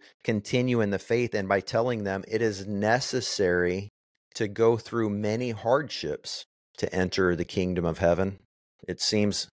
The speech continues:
diametrically opposed to the gospel we hear it preached in a lot of churches today, that Jesus wants to give you that new car,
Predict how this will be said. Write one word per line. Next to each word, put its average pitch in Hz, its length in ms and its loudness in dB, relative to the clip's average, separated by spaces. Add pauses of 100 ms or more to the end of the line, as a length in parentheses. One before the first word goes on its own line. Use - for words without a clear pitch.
diametrically 104 1000 -2
opposed 117 640 2
to 101 180 -2
the 90 120 -4
gospel 95 480 0
we 87 120 -4
hear 98 380 -2
it - 160 -10
preached 107 420 -6
in 101 100 -4
a 92 80 -4
lot 92 240 4
of 90 160 -2
churches 104 460 -4
today, 110 560 2 (340)
that - 160 -6
Jesus 95 460 0
wants 90 340 -2
to 101 80 -2
give 90 300 -4
you 95 140 -2
that 92 280 0
new 101 320 -4
car, 113 560 2